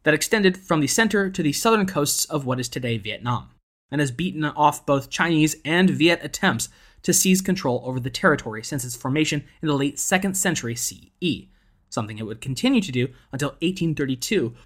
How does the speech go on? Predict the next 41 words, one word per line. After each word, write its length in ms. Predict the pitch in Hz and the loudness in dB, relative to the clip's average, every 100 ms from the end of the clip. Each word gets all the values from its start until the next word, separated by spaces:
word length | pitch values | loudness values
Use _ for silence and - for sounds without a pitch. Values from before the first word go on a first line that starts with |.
| _ | _
when 120 | - 147 | -2 0
it 40 | |
was 140 | 156 | 4
at 160 | 220 208 | 4 4
last 260 | 156 160 - | 4 2 -2
defeated 400 | 185 143 147 143 | -2 0 0 -4
and 140 | 131 | -8
annexed 460 | - 139 98 - - - | -6 -8 -8 -10 -14 -6
by 120 | 127 | -4
the 80 | 131 | -4
Yuan 520 | 123 139 123 117 - | -4 -4 -4 -6 -2
dynasty, 460 | 147 139 - - - _ _ _ - | 0 0 -2 -10 -20 _ _ _ 0
though 100 | 147 | 2
a 40 | |
sizable 400 | - 185 175 170 | 6 6 6 6
number 240 | 175 156 | 6 4
of 220 | 151 160 - | 4 2 0
Cham 280 | - 139 | -2 -2
peoples 380 | 127 220 190 143 - _ | 0 -2 -2 -6 -10 _
would 180 | 180 208 | 6 6
escape 300 | 190 156 123 | 4 -2 -4
to 80 | 131 | -4
Cambodia, 580 | - 120 156 135 107 117 _ _ | -2 2 2 2 0 -6 _ _
where 80 | 170 | 4
they 100 | 185 | 4
still 220 | 190 214 | 4 2
exist 480 | 190 113 - - - | 2 0 -8 -12 -10
today. 340 | 131 113 - - _ _ _ _ _ _ _ | -6 -6 -8 -16 _ _ _ _ _ _ _
In 120 | 185 202 | 0 4
any 160 | 214 | 4
case, 420 | - 92 - - - - | 4 -4 -6 -6 -8 4
the 80 | 175 | 8
majority 360 | 190 247 254 | 8 8 4
of 120 | 180 | 4
rices 440 | 139 131 131 123 - | 2 0 -2 -6 -4
of 200 | 147 127 | -4 0
both 220 | 147 147 | -2 0
Geng 220 | 156 160 | 0 0
and 140 | 147 147 | -2 -2
Xian 320 | - 160 143 | 0 0 0
strains 440 | - 151 107 - | -2 -4 -6 -10